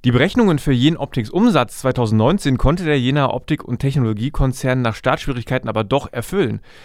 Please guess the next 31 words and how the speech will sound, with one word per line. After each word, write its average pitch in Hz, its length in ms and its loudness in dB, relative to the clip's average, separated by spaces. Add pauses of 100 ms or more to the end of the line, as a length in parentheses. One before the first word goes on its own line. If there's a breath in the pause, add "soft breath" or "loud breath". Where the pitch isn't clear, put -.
(280 loud breath)
Erst 127 180 -2
kürzlich 196 440 0
wurde 160 200 0
die 147 120 -4
zufriedenstellende 143 840 -4
Bilanz 117 380 -2
veröffentlicht. 104 760 -8 (460 loud breath)
Entgegen 131 360 2
dem 131 140 4
Trend 131 300 0
also. 87 360 -10 (720 loud breath)
Anfang 190 360 2
letzten 165 260 -2
Jahres 143 300 0
sah 131 160 2
es 147 100 -4
noch 131 140 2
nicht 139 260 4
gut 117 220 -4
für 117 80 -4
das 113 120 -4
Unternehmen 110 440 -2
aus. 156 240 -8
Die 135 100 -6
Umsatzzahlen 156 800 -2
waren 127 220 0
im 139 80 -4
Vergleich 117 520 -2
zu - 220 -8
zweitausendachtzehn 117 1000 -4
gesunken. 107 480 -2